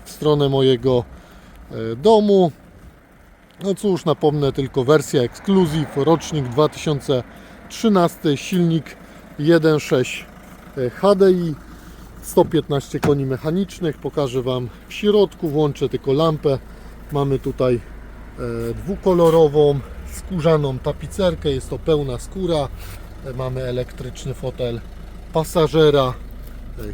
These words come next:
kierowcy. Mamy też tutaj do tego szklany dach, także wersja naprawdę mega dobrze doposażona. Zobaczymy, co tutaj w tej reklamówce jest, bo aż mnie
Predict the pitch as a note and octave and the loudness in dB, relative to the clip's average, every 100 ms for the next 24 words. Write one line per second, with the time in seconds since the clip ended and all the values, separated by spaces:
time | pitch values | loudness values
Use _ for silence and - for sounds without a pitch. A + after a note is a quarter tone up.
0 | - - F#3+ F#3 E3 - - D#3 C#3 B2 | -10 0 2 2 0 -4 -6 -2 0 -2
1 | - - - - - - - - - - | -8 -12 -12 -12 -12 -12 -12 -14 -12 -12
2 | - - - - C3+ B2+ B2 B2+ A#2+ - | -12 -12 -12 -12 -10 -6 -6 -6 -8 -8
3 | B2+ A#2+ A#2+ B2 B2 A#2+ A#2+ A2+ - - | -10 -8 -6 -6 -6 -6 -6 -8 -10 -12
4 | - D3 C#3 B2 A#2+ D3+ D3+ C3 - - | -10 -4 -4 -2 -2 2 2 0 -6 -12
5 | - - - - - - A#2+ A#2+ B2 - | -12 -12 -12 -12 -12 -10 -8 -6 -6 -6
6 | - A#2+ A2+ A2 A#2+ - B2 A2+ A#2+ B2 | -6 -6 -6 -10 -12 -8 -8 -6 -6 -4
7 | C3+ B2+ A#2 A#2+ G#2+ C3 A#2+ B2+ C#3 - | -2 -2 -2 -4 -2 -4 -2 -2 -4 -4
8 | B2+ F3 E3+ C#3 C3 C3+ - D3+ C#3 - | 0 0 0 0 -2 -4 -2 -2 -2 -4
9 | - - - - - - E3 - D3+ D3 | -12 -12 -10 -10 -6 0 0 0 -2 0
10 | C#3 - - - - - - D3 C3+ C#3 | 0 0 -6 -10 -10 -12 -6 0 2 2
11 | C3+ D#3+ F3 G#3 - - D#3 D3 F3+ - | 2 4 6 4 2 0 2 4 4 2
12 | D#3 C3 - D#3 D3 | -2 -4 -4 -2 0